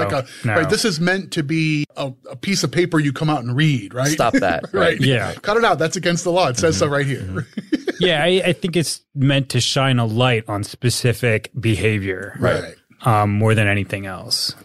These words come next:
Speaker 3: Right.
Speaker 2: Um,
Speaker 3: And, and so, DePaul, you mentioned a bill from last session. And before everybody says, "Well, you know, obviously the bill didn't pass, so it must not be a good bill." And,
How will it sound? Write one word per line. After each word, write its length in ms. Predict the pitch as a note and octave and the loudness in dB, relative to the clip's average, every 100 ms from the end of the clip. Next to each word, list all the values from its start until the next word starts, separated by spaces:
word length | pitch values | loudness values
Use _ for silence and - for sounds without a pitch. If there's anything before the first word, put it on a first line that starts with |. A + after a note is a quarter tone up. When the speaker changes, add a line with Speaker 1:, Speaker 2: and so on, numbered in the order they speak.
| - - | -6 0
Speaker 3:
Right. 140 | E2 | 2
Speaker 2:
Um, 180 | F#2 F#2 - | 0 -4 0
Speaker 3:
And, 160 | B2+ | 0
and 160 | - B2+ | 2 0
so, 120 | C3 | 0
DePaul, 300 | A#2+ B2 A#2+ | 0 0 0
you 80 | C3+ | 2
mentioned 340 | C3+ A#2 G#2+ | 0 0 -2
a 40 | G2+ | 0
bill 320 | G#2 G2 G2 | 2 2 2
from 180 | - G2+ | -2 0
last 240 | G2 F#2+ | 0 0
session. 340 | G#2+ F#2 - | -2 -2 -2
And 140 | F#2+ G2 | -2 -2
before 300 | G2 B2+ C3 | 0 2 2
everybody 260 | A2+ A2+ | 2 -2
says, 300 | A2 A2+ G2+ | -2 -2 -2
"Well, 320 | A2 A#2 G#2+ - _ - _ | 0 2 0 -4 _ -20 _
you 80 | A#2+ | -2
know, 160 | G2 | 0
obviously 380 | F2+ A2+ A2+ A2+ | 2 0 0 -4
the 100 | G2+ | -2
bill 140 | G2 G#2+ | 0 0
didn't 180 | F2+ | -2
pass, 380 | F2+ C3+ A#2 G2+ | -4 -2 0 -2
so 400 | - G#2 G2 F#2+ | 0 0 2 0
it 100 | G2+ | 0
must 240 | G2+ G#2+ - | 0 -2 0
not 160 | G#2 | -2
be 80 | G2 | -2
a 80 | F#2+ | -2
good 160 | G2 | -2
bill." 320 | - G#2+ G#2 | 0 2 2
And, 100 | G2+ | 2